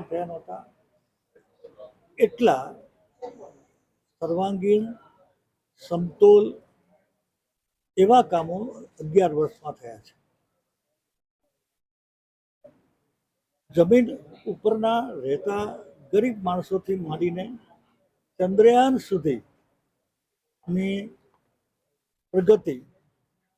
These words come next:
ભૂતકાળમાં ક્યારેય થઈ નથી. અશક્ય લાગતા એવા કામો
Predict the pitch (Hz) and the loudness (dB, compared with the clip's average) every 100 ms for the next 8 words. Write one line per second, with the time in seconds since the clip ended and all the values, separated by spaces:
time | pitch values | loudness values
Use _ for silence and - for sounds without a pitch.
0 | _ _ _ _ - 180 - 214 208 196 | _ _ _ _ -10 -10 -8 -8 -6 -10
1 | - 156 170 170 135 120 - _ - - | -2 2 2 2 -4 -14 -18 _ -20 -20
2 | - _ - - - _ - - _ _ | -20 _ -20 -20 -20 _ -20 -20 _ _
3 | _ _ _ _ _ _ _ 196 - 247 | _ _ _ _ _ _ _ -14 -2 -2
4 | - 240 226 - _ _ 160 160 - - | 2 0 0 -6 _ _ -8 -6 -6 -8
5 | 202 196 190 - - 175 185 | -4 -2 -4 -6 -6 -4 -4